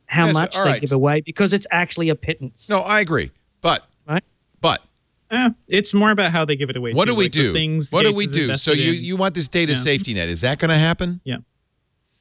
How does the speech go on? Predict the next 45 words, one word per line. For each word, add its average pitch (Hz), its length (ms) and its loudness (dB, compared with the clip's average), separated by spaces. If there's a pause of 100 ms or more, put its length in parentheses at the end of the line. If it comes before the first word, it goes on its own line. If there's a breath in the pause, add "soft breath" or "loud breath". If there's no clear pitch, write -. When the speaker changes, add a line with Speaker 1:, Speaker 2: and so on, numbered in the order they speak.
(240)
Speaker 1:
I 208 60 6
think 240 240 -2
we, 226 140 2
we 214 120 4
have 208 180 0
to 196 160 -2
iterate 196 360 2
our 170 120 0
way 165 200 0
forward. 160 320 -2
We 202 80 0
don't 214 140 2
even 165 180 -4
know 175 100 2
what 165 140 0
that 156 120 -2
would 151 160 -6
look 202 200 0
like. 139 280 -2
I 143 40 0
mean, 156 180 6
we, 160 240 4
Speaker 3:
Mm-hmm. 147 140 0
Speaker 1:
we 170 80 4
haven't 165 280 0
got 160 220 -2
to 165 80 -8
the 143 140 2
end 156 180 2
of 139 60 0
the 135 80 2
ma-, 139 320 2
machine 151 400 2
learning, 143 480 2 (400 loud breath)
Speaker 3:
Mm-hmm. 135 240 2
Speaker 1:
uh, - 20 -10 (800)
process 220 520 2
Speaker 2:
It's - 180 -2
not 151 240 0
gonna 147 200 0
Speaker 1:
to 180 60 4
know 180 80 2
Speaker 2:
happen. 139 260 0 (100)
Speaker 1:
how 180 220 -2
it 170 60 -10